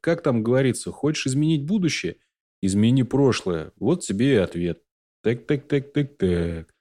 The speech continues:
засуетился он. "Мне надо переписать эту запись и разобраться. Не знаю, сколько понадобится времени. Может быть, я вообще ничего не пойму".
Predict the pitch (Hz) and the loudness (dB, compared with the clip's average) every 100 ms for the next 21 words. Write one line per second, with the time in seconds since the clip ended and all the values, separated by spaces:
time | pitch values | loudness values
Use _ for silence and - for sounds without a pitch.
0 | _ _ 98 95 107 98 98 92 - 92 | _ _ -4 -2 0 0 0 -4 -4 -6
1 | 82 82 _ _ _ _ _ - 98 127 | -6 -10 _ _ _ _ _ -2 2 4
2 | 139 131 131 131 131 135 151 117 107 101 | 6 4 4 2 2 0 2 2 2 0
3 | 101 196 131 87 104 117 120 104 104 113 | 2 0 0 -4 0 2 2 2 2 2
4 | 117 107 90 - 92 _ 92 95 120 143 | 2 0 0 -8 -16 _ -2 2 2 4
5 | 123 90 - 92 101 101 98 98 - 113 | 2 2 -2 -2 0 2 0 -2 -2 0
6 | 151 165 120 87 - _ _ _ - 110 | 2 4 2 0 -6 _ _ _ 0 2
7 | 110 107 113 104 110 104 - 110 87 95 | 2 0 2 4 4 2 0 0 0 -2
8 | 87 92 90 85 80 | -2 -2 0 -2 -8